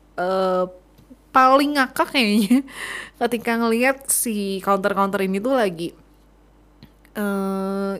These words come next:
jualan mie <laughs> gitu. Kayak, aduh ya ampun, tuh sampai mereka tuh, aku lupa kayaknya ada sempat ngomong, "Aduh ini kok pelanggannya banyak banget ya."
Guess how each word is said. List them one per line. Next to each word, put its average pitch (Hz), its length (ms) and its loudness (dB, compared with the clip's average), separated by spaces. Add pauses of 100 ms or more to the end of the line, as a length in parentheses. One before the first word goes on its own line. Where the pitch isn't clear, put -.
jualan 208 480 6
mie 302 320 2 (100)
<laughs> 180 140 -2
gitu. - 320 -12
Kayak, - 240 -14 (640)
aduh 240 240 -2
ya 214 160 -2
ampun, 180 320 -4
tuh 240 80 -4
sampai 233 160 0
mereka 220 320 -2
tuh, 285 240 -6 (160)
aku 285 240 -6
lupa 233 160 -2
kayaknya 277 320 -2
ada - 20 -2
sempat 220 300 -6
ngomong, 214 560 -4
"Aduh 240 160 0
ini 247 160 0
kok 285 240 -2 (400)
pelanggannya 202 400 0
banyak 175 320 0
banget 285 400 0
ya." 240 160 4